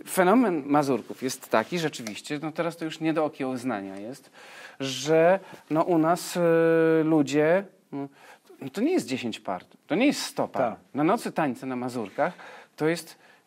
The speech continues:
Speaker 1: pięćset, siedemset par i tam w, w krę-, u, u, u Kręglickich, w tej fortecy, jak tam wracamy, tam zresztą, gdzie właśnie targowisko ma swoje takie kultowe miejsce,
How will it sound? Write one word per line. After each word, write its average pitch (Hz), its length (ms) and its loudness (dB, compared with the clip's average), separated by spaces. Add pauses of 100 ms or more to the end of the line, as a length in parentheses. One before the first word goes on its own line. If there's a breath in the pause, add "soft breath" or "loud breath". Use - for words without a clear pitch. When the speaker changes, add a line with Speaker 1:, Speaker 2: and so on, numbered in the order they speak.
Speaker 1:
pięćset, 156 640 0
siedemset 180 600 -2
par 151 420 0 (560 loud breath)
i 151 120 -4
tam 214 280 0
w, - 160 -16
w 175 200 -8
krę-, 170 480 0
u, 165 80 0
u, 147 460 2
u 147 60 0
Kręglickich, 202 560 0
w - 40 -12
tej 139 120 0
fortecy, 160 680 -6
jak 127 140 -8
tam 131 140 -4
wracamy, 127 500 -6 (280 loud breath)
tam 120 160 0
zresztą, 131 320 -6
gdzie 117 120 -8
właśnie 120 280 -10
targowisko 120 720 -4 (440 loud breath)
ma 135 100 -4
swoje 113 300 -6
takie 110 360 -10 (240 soft breath)
kultowe 135 500 2
miejsce, 123 560 -4